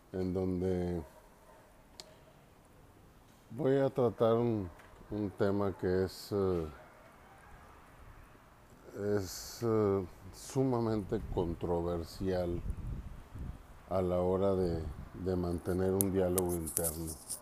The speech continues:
en especial en ciertas situaciones y en, y acotado por ciertas condiciones que, que ante la memoria humana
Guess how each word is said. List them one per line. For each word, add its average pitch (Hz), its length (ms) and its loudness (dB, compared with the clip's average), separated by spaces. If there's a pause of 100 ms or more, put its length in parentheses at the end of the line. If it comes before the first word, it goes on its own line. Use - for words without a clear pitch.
(1000)
en 98 180 2
especial 104 680 4
en 101 160 0
ciertas 98 920 0
situaciones 104 1000 -2 (520)
y 95 120 0
en, 85 720 -2
y 85 600 0 (360)
acotado 104 680 2
por 92 200 -2
ciertas 95 440 -4
condiciones 104 880 -2 (840)
que, 85 520 0 (3250)
que 107 140 4
ante 101 300 2
la 104 120 4
memoria 107 640 2
humana 104 640 0